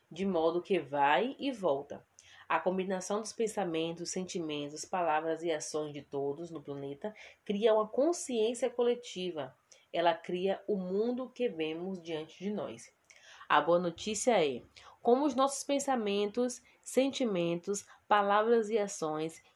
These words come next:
criam o mundo à nossa volta, temos o poder de criar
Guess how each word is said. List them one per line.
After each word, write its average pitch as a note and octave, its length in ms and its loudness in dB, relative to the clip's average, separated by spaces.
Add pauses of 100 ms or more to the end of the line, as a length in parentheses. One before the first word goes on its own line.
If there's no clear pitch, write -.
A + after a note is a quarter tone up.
criam B3 400 0
o G#3 40 -2
mundo F#3 540 -2
à D3 140 -4
nossa D#3+ 280 -2
volta, D3 540 -2 (240)
temos A#3 300 0
o A#3+ 80 0
poder F3 400 0
de F#3+ 120 -4
criar F3+ 640 0